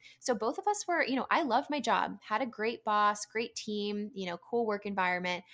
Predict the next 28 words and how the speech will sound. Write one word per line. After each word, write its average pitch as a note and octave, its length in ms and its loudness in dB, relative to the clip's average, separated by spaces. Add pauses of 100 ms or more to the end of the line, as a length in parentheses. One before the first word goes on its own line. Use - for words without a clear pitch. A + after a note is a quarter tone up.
(160)
I G#3 80 6
wasn't, A#3 340 2
like, G3 220 2 (320)
hating G3+ 380 2
life F3+ 340 2
and F3+ 220 -6
kind F#3 240 -4
of E3 100 -6
looking F3+ 340 -6
for F#3+ 140 -6
an F3+ 80 -2
escape. F3+ 420 -2
It - 60 -6
was G3 160 -2
sort G#3+ 160 -2
of G3+ 60 -4
just, G#3 160 -6
like, F#3+ 160 -8
this G3 160 -6
idea F#3 320 -4
fell F3+ 200 -2
in F3+ 80 -4
my F3 120 -6
lap E3 280 2
and F#3+ 80 -2
I F#3 60 0
was F3+ 120 -2
like, F3+ 140 -2